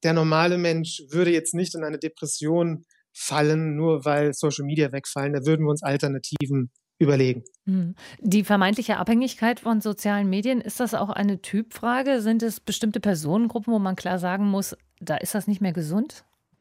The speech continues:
Speaker 1: Ja, das haben Sie gut beschrieben. Es ist so, dass es eben nicht, ähm, das Gros der Gesellschaft betrifft. Also nur weil wir jetzt alle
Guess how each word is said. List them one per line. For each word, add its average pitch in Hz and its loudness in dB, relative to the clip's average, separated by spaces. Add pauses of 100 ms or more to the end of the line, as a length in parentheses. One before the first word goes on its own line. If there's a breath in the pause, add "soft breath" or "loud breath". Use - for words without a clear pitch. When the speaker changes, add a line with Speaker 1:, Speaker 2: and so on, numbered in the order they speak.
(400 loud breath)
Speaker 1:
Ja, 165 4
das 165 -4
haben 175 2
Sie 165 2
gut 196 0
beschrieben. 190 0
Es 147 0
ist 170 -6
so, 180 2
dass 165 2
es 165 -6
eben 160 2
nicht, 208 0
ähm, 143 -4
das 139 -2
Gros 175 4
der 151 2
Gesellschaft 156 0
betrifft. 202 0
Also 143 -4
nur 160 0
weil 147 -2
wir 156 2
jetzt 151 2
alle 151 2